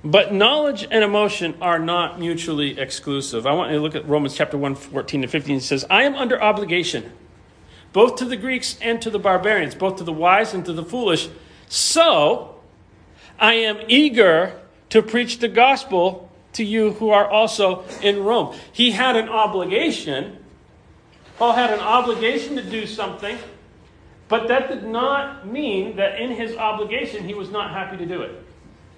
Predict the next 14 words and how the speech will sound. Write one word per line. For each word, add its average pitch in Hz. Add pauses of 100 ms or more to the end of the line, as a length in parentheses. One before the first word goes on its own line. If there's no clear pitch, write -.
(140)
Isn't 220
that 214
interesting? 196
That, 165 (180)
that, 214
that -
obligation 247 (720)
and 254 (1160)
our 202
emotion 202
can 247
both 240
be 233
involved. 208